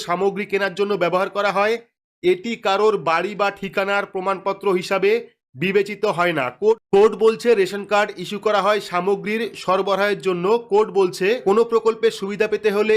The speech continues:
এই রেশন কার্ডকে আবশ্যিক নথি হিসাবে ধার্য করা আইনত সিদ্ধ নয়। মামলাটি ছিল একটি এলাকার উন্নয়নের কাজের জন্য বাসিন্দাদের স্থানান্তর নিয়ে, সেখানেই রেশন কার্ডকে পরিচয়পত্রের মান্যতা দেওয়া নিয়ে ওঠে প্রসঙ্গ এবং সেই মর্মে কিন্তু রায় দিয়েছে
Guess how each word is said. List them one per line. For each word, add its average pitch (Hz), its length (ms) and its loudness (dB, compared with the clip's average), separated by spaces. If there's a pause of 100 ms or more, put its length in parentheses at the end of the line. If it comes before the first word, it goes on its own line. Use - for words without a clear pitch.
(160)
এই 196 100 0
রেশন 190 320 -4
কার্ডকে 202 320 -2 (240)
আবশ্যিক 196 400 -2 (160)
নথি 175 260 -2
হিসাবে 202 280 0
ধার্য 151 380 -4
করা 196 220 0 (200)
আইনত 185 300 -4 (140)
সিদ্ধ 165 220 -10 (160)
নয়। 202 180 0 (460)
মামলাটি 190 580 -2
ছিল 202 120 -4 (120)
একটি 202 160 -12 (140)
এলাকার 185 320 -2 (160)
উন্নয়নের 190 480 -2
কাজের 170 260 -4
জন্য 190 140 -2 (140)
বাসিন্দাদের 175 520 -2 (440)
স্থানান্তর 196 600 -2
নিয়ে, 143 240 2
সেখানেই 208 500 -2
রেশন 185 260 -4
কার্ডকে 190 360 -2 (500)
পরিচয়পত্রের 220 840 0
মান্যতা 185 380 -4
দেওয়া 196 240 0
নিয়ে 214 160 4 (580)
ওঠে 180 220 4 (120)
প্রসঙ্গ 202 360 -2 (120)
এবং 214 160 -4
সেই 196 240 -4 (120)
মর্মে 190 280 0
কিন্তু 190 240 -6
রায় 175 240 0
দিয়েছে 180 280 0